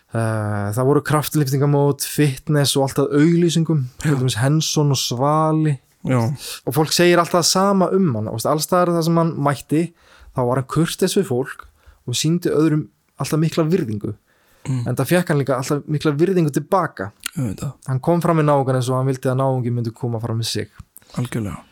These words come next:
Speaker 1: Herðu, viltu vita hvað hann fékk sér í morgumat?
Speaker 2: Hvað, var það ekki bara, hérna, bara ristabrauð?
Speaker 1: Já, bara rúgbrauð.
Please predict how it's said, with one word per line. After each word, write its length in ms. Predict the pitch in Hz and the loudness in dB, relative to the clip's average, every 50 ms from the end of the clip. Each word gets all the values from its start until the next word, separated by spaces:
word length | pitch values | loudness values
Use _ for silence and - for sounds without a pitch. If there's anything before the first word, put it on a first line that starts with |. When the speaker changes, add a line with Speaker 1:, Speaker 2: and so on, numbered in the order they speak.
| _ _ _ _ - | _ _ _ _ -8
Speaker 1:
Herðu, 280 | - 131 127 113 - 110 - | -4 -2 -2 -2 -2 -2 -4
viltu 240 | 113 104 - - 117 | -4 -4 0 0 2
vita 240 | 127 127 - 143 | 2 2 0 0
hvað 160 | - 135 127 123 | 2 2 0 2
hann 80 | 110 | 2
fékk 160 | 147 143 - | 0 0 0
sér 100 | - 120 | 0 0
í 60 | 120 117 | 0 0
morgumat? 560 | 117 143 170 - - 113 - - - - - - _ _ _ _ _ _ _ _ _ - - - | 0 0 -2 -2 -4 -6 -6 -6 -10 -14 -16 -18 _ _ _ _ _ _ _ _ _ -20 -16 -12
Speaker 2:
Hvað, 240 | - - 139 110 | -8 -6 -4 -2
var 80 | 90 117 | -2 -2
það 80 | 127 127 | -4 -4
ekki 160 | - 175 - | -6 -4 -4
bara, 160 | 131 127 131 131 - - - 139 143 | -2 -2 -2 -2 -4 -6 -8 -6 -6
hérna, 320 | 139 143 139 139 135 131 139 135 139 139 - - - - - _ _ _ _ - | -4 -2 -2 0 0 -2 -2 -4 -6 -10 -12 -18 -20 -20 -20 _ _ _ _ -8
bara 160 | - 127 135 | -6 -4 -4
ristabrauð? 480 | 156 - - - - - 156 147 - - - - _ _ - - | -4 -6 -6 -8 -4 -4 -4 -4 -6 -12 -20 -20 _ _ -12 -12
Speaker 1:
Já, 320 | - - _ - 139 135 | -12 -10 _ -2 0 0
bara 320 | 135 127 127 - - 131 123 | 2 2 0 0 0 2 2
rúgbrauð. 100 | 147 | 2